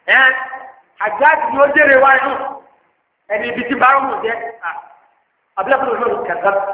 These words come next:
Ọ̀pá irọ́. Nítorí tó bá kọ́, wallahi innahu sawwamun sawwamun. Ẹni tí ìmọ̀ yẹn lọ́sẹ̀ àpọ̀, tí ìmọ̀ bá àpọ̀ àpọ̀ sáárá.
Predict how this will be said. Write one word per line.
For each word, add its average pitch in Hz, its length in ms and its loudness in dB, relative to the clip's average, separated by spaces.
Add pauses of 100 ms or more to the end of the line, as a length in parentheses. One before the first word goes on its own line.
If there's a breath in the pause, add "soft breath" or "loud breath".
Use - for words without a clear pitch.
(920)
Ọ̀pá - 280 -12
irọ́. 160 460 -4 (1800)
Nítorí 233 240 2
tó 220 80 0
bá 214 140 2
kọ́, 214 180 4 (400)
wallahi 185 640 2 (120)
innahu 202 400 -6 (160)
sawwamun 196 640 0
sawwamun. 185 640 -2 (2750)
Ẹni 202 180 -4
tí 208 160 -10
ìmọ̀ 220 240 -2
yẹn 214 120 2
lọ́sẹ̀ 233 240 4
àpọ̀, 185 220 0 (1300)
tí 247 60 -6
ìmọ̀ 233 180 4
bá 254 160 2
àpọ̀ 214 260 2
àpọ̀ 160 240 -2
sáárá. 180 320 -2